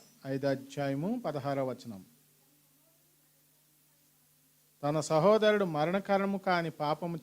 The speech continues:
చేయగా ఎవడైనను చూచిన ఎడల అతను వేడుకొనును. అతన్ని బట్టి దేవుడు మరణకరము కాని పాపం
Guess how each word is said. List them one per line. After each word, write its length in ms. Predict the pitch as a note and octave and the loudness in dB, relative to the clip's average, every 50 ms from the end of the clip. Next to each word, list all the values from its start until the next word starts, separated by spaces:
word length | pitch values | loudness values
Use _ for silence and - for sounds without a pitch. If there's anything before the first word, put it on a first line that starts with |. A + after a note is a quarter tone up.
| - D#3 | -6 -6
చేయగా 520 | C#3+ C#3 C3+ A#2+ C3 C3+ C#3+ D#3+ G#3 C#4 C#4+ - _ - - - - - - - - - - - _ _ _ _ _ _ _ _ _ _ _ _ C3 | -6 -6 -6 -6 -8 -6 -6 -6 -6 -8 -12 -16 _ -20 -20 -20 -20 -20 -20 -20 -20 -20 -20 -20 _ _ _ _ _ _ _ _ _ _ _ _ -2
ఎవడైనను 720 | C3 C#3+ D3+ F3 F#3 G3+ G3+ G#3 G#3 G#3+ G#3 G#3+ A3 G#3+ G#3+ - | 2 4 4 6 8 6 6 6 4 0 0 0 -2 -2 -2 -6
చూచిన 260 | F#3 F3 - F#3 F3+ E3+ | -8 -6 -6 -6 -6 -4
ఎడల 520 | D#3+ D3 C#3 C3+ C3+ C3+ C#3+ E3 G3+ A#3+ A#3+ - - - _ _ _ _ _ _ _ _ _ _ _ - | -2 -2 -2 -2 -2 -2 -2 -2 -4 -6 -8 -14 -20 -20 _ _ _ _ _ _ _ _ _ _ _ -10
అతను 320 | C3+ D3 - G3+ G3+ G3+ | -8 -2 0 0 2 2
వేడుకొనును. 680 | F#3 F3+ F3+ F3 F3 F3 F#3 E3+ D#3 D3+ C#3 A#2+ G#2 F#2+ - - - _ _ _ _ _ _ _ _ _ _ _ _ _ _ _ _ _ _ _ _ _ _ _ _ _ _ _ _ _ _ _ _ _ _ _ _ _ _ _ _ _ _ _ _ _ _ _ _ _ _ _ _ _ _ _ _ _ _ _ _ | 2 4 2 2 2 0 -2 -4 -2 -2 -4 -6 -8 -10 -16 -20 -20 _ _ _ _ _ _ _ _ _ _ _ _ _ _ _ _ _ _ _ _ _ _ _ _ _ _ _ _ _ _ _ _ _ _ _ _ _ _ _ _ _ _ _ _ _ _ _ _ _ _ _ _ _ _ _ _ _ _ _ _
అతన్ని 340 | C#3+ D3 - G3 F#3+ F#3+ F#3 | -8 -4 -2 0 0 0 2
బట్టి 340 | E3 E3+ F3+ F#3 - B3 A#3 | 2 0 0 0 -2 -4 -6
దేవుడు 680 | F3 D#3 E3 F3+ G3 G#3+ A3+ G#3+ F#3 E3+ D#3+ E3 E3 E3 | -4 -2 0 0 4 4 4 2 2 0 -2 -4 -6 -8
మరణకరము 680 | D3+ C#3+ D3 D#3+ F3 G3+ G#3+ G#3+ A3 G#3+ G#3 G#3 G#3 | -6 -2 0 0 2 0 0 2 2 2 2 2 -2
కాని 340 | G3 - G3 F#3 F3+ F3+ F3 | -2 -2 0 0 0 0 -2
పాపం 480 | - - E3 D#3+ E3 - F3+ E3+ E3+ | -4 -2 0 0 0 -2 -4 -8 -8